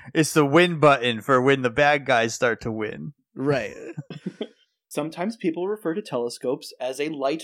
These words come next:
Speaker 3: bucket, and he doesn't want all the light spill out.
Speaker 2: <laughs>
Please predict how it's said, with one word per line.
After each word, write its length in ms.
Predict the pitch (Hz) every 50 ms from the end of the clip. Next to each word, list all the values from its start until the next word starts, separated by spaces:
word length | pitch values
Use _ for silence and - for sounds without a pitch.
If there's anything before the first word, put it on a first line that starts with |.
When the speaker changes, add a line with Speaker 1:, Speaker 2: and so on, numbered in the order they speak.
| - -
Speaker 3:
bucket, 440 | 151 135 127 - 139 143 165 - _ -
and 80 | 151 143
he 100 | 139 139
doesn't 280 | 139 143 139 143 160
want 200 | 156 160 170 180
all 120 | 196 196 208
the 80 | 226
light 240 | 240 285 339 320 -
spill 220 | - - - 175 160
out. 160 | 151 139 - - - - 508 - - - - - - -
Speaker 2:
<laughs> 1300 | 180 131 131 127 127 113 131 135 113 139 143 - - 160 - - 185 160 _ - 196 - - - 208